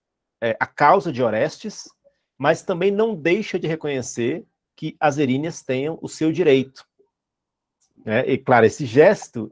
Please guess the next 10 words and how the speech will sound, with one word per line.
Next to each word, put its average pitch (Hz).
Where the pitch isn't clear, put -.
é 147
necessário 156
pra 131
o 165
que 175
ela 156
vai 147
fazer 156
em 180
seguida, 151